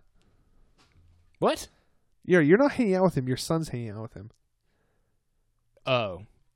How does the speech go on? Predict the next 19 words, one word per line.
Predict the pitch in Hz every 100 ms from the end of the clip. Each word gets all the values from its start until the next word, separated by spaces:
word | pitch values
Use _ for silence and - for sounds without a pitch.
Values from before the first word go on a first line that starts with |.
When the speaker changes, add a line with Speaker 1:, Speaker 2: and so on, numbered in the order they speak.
| _
Speaker 1:
Um, | 120 120 120 120 120 117 120 - - _ _ _ - - _ _ _ _ 107
I |
mean, | 117 120
if | 107
he | 139
had | 90
weed, | 120 87
I |
couldn't | 95 92
blame | 87 104
my | 80
son. | 76 95 101
Speaker 2:
<laughs> |
Speaker 1:
It's | - - - - - - -
a |
smart | - 110 -
move, | 110 87 -
you | 101
know? | 110